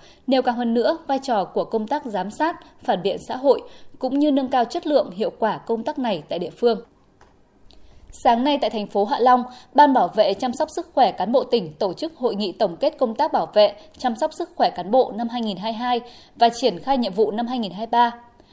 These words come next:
Ban Bảo vệ chăm sóc sức khỏe cán bộ tỉnh Quảng Ninh hiện đang quản lý sức khỏe cho hai nghìn bảy trăm ba mươi hai cán bộ, trong đó sáu trăm mười ba cán bộ đương chức,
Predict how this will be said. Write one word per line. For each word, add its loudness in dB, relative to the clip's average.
Ban 4
Bảo 4
vệ 4
chăm -2
sóc -2
sức -8
khỏe 2
cán -6
bộ 2
tỉnh -6
Quảng -4
Ninh 0
hiện 0
đang 2
quản 0
lý -4
sức -6
khỏe 2
cho 0
hai -4
nghìn -2
bảy -2
trăm -2
ba 0
mươi -2
hai -6
cán -4
bộ, 4
trong 0
đó 4
sáu 2
trăm -2
mười 0
ba 2
cán -4
bộ 0
đương 0
chức, -2